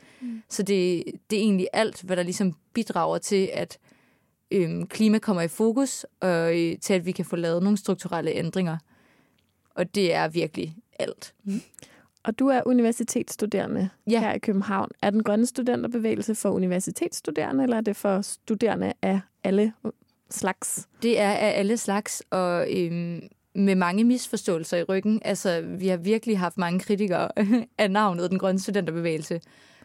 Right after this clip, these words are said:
Speaker 2: fordi at folk synes, det var ekskluderende. Altså sådan, men det er virkelig ikke kun for studerende.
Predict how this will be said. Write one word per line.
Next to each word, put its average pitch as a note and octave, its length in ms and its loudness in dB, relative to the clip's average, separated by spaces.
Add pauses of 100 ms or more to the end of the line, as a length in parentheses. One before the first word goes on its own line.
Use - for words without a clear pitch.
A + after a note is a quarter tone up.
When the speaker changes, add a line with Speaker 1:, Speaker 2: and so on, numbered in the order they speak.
Speaker 2:
fordi G3+ 480 0
at - 360 -6 (560)
folk - 420 -4 (320)
synes, F#3 300 -6
det F#3 100 -6
var E3+ 80 0
ekskluderende. - 680 -4
Altså F3+ 240 -2
sådan, E3 560 -4
men F#3 220 0
det G3 160 2
er G3+ 120 0
virkelig F3+ 360 -2
ikke E3 120 -6
kun E3+ 180 -4
for F3+ 100 -8
studerende. D#3+ 560 -4